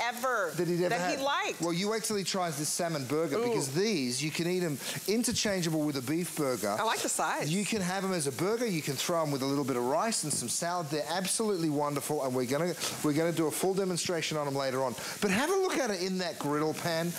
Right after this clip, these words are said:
Speaker 2: I mean, this pan is perfect for, um, pancakes in the morning, French toast. It's great for eggs. I'm gonna drop it down on my trivet, and I'm gonna leave it sit there. Kat's gonna bring me up my deep sauteuse. Thank you, Kat. Uh, we'll drop that one up in there, and I'm gonna show you what I'm gonna cook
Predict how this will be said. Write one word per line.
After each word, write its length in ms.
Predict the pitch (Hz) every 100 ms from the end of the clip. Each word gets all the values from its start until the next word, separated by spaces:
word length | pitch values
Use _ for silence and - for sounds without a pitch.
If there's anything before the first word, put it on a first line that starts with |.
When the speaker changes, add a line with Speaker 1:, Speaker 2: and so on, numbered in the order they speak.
| - -
Speaker 2:
I 60 | 185
mean, 160 | 208 208
this 160 | 269
pan 260 | - 247 233
is 80 | 180
perfect 480 | - 208 180 165
for, 260 | - 151 120 - - -
um, 160 | 143 117
pancakes 600 | - 151 180 170 196 180
in 60 | 202
the 60 | 185
morning, 380 | 190 196 185
French 400 | 170 165 180 175
toast. 340 | - 185 180 -
It's 100 | 127
great 260 | 165 156 -
for 120 | 120
eggs. 320 | 139 175 156 - - -
I'm 120 | 160
gonna 200 | 160 139
drop 320 | 131 147 156
it 100 | 190
down 220 | 220 214
on 100 | 226
my 140 | 240 254
trivet, 420 | 254 247 196 214
and 100 | 180
I'm 120 | 180
gonna 180 | 165 160
leave 220 | 156 185
it 100 | 247
sit 300 | - 285 -
there. 180 | 165 160
Kat's 320 | - 196 208
gonna 160 | 214 208
bring 220 | 190 196
me 100 | 196
up 80 | 180
my 160 | 175
deep 280 | 156 180 185
sauteuse. 560 | - 160 - 240 196 -
Thank 480 | - - - 190 -
you, 60 |
Kat. 280 | - 156 254 - - - -
Uh, 100 | 151
we'll 120 | 147
drop 240 | 131 190 -
that 160 | 190
one 220 | 156 147 123
up 260 | 147 135
in 180 | 151 139
there, 240 | 147 202 196
and 140 | 175
I'm 120 | 165
gonna 140 | 160 151
show 200 | - 214
you 140 | 247
what 120 | 208
I'm 160 | 170 156
gonna 160 | 156 147
cook 300 | - 165